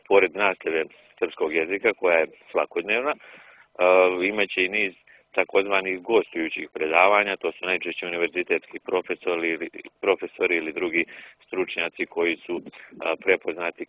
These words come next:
kao veoma uspješni u oblastima kojima se bave i ta gostujuća predavanja obuhvatit će, a, lekcije iz srpske kinematografije, srpske književnosti, a, religije,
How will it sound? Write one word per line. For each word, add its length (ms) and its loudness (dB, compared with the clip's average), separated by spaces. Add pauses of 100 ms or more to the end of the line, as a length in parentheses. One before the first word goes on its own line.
kao 200 2 (500)
veoma 280 0
uspješni 520 -4
u 120 0
oblastima 480 -6
kojima 260 -2 (120)
se 60 -20
bave 340 6 (380)
i 40 -4
ta 160 2
gostujuća 640 0
predavanja 560 0 (320)
obuhvatit 720 -4
će, 120 4 (120)
a, 0 - (760)
lekcije 460 0
iz 160 -6
srpske 320 -4
kinematografije, 1000 -2 (380)
srpske 300 -2 (380)
književnosti, 840 -4
a, 20 -12 (1200)
religije, 640 0